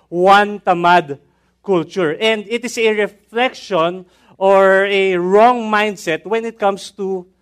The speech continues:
rest, when it comes to, uh, being relaxed. Okay? And the,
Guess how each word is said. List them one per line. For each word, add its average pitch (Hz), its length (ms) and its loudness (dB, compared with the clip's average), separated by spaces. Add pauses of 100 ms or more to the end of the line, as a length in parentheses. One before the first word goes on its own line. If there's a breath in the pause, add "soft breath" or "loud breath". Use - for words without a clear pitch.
(260)
rest, - 640 -6 (640)
when 190 200 -6
it 180 80 -18
comes 202 320 -6
to, 185 440 -6 (260 soft breath)
uh, 160 480 2 (340)
being 170 320 -4
relaxed. 160 800 -2 (320 soft breath)
Okay? 185 380 -4
And 160 360 -10 (800)
the, 175 140 2